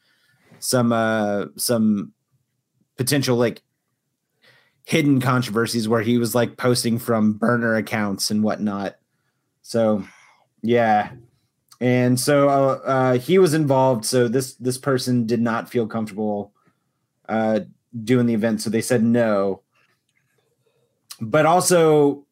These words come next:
they, like, they were given no direction. They were just like, "Yeah, it's gonna be a con. Do you wanna talk at it?" And they're like, "Cool. What am I talking about?" And then, like, nothing.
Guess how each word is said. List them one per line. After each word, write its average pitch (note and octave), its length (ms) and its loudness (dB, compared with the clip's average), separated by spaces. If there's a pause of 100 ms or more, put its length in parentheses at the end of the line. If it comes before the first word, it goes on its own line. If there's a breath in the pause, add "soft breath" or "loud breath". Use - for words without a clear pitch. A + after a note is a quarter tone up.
(280)
they, C#3 420 2
like, C3 240 0
they D3 120 2
were D3 160 2
given C#3+ 340 2
no C3+ 140 2
direction. G#2+ 760 -2
They A#2+ 120 0
were B2 80 0
just A2+ 160 -8
like, B2+ 160 0
"Yeah, A#3+ 180 2
it's E3 80 -4
gonna G#3+ 140 2
be G#3+ 80 4
a F#3 60 2
con. G3+ 280 0
Do C#3+ 60 0
you C#3 60 2
wanna D3+ 140 2
talk D3 260 0
at G#3 120 0
it?" A#3 60 0
And F#3+ 80 -4
they're E3 80 0
like, D3 120 0
"Cool. G#3+ 160 4
What D#3+ 100 2
am D#3 80 -2
I D#3+ 40 0
talking E3+ 200 0
about?" C3+ 120 2
And C3+ 100 -2
then, C3 140 2
like, A2+ 200 0
nothing. G2 360 -6